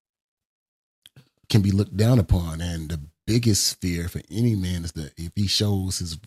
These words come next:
vulnerable side to anyone, they will, that then will be used against them later. And we know how vindictive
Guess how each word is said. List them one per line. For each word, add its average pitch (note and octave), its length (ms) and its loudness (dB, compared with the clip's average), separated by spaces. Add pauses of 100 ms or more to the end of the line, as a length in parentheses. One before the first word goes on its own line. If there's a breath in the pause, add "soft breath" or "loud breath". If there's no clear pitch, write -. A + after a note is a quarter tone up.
(100)
vulnerable G2 440 -2
side G2 320 -2
to F#2 260 -6
anyone, F2+ 580 -2 (2500)
they A2 160 6
will, G#2 180 4 (120)
that G2+ 260 4
then G#2 320 2
will G2 80 2
be F#2+ 100 0
used F#2+ 340 2
against F#2 400 0
them F2+ 200 -2
later. D#2+ 380 -6 (1800)
And D2+ 300 -12 (260)
we D#2 120 -8
know G2 180 -4
how G2 120 4
vindictive F2 640 -4